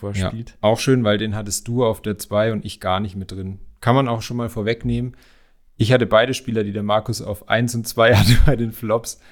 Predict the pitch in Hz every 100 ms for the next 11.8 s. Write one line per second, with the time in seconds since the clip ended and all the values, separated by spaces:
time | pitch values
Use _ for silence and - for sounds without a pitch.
0 | - 113 123 - 110 107 110 110 107 107
1 | 113 117 - 110 - - - - _ _
2 | _ _ _ _ _ _ _ _ _ _
3 | _ _ _ - - - - - 160 202
4 | 214 185 160 139 120 107 127 127 - 120
5 | 113 117 113 107 107 113 107 - 104 -
6 | 110 104 104 101 101 101 107 135 156 147
7 | 123 139 143 143 - 117 117 110 110 101
8 | 104 120 127 107 120 123 117 101 104 98
9 | 101 104 104 104 - _ _ - 95 101
10 | - 98 92 90 92 - _ - - _
11 | - 107 - 123 117 117 92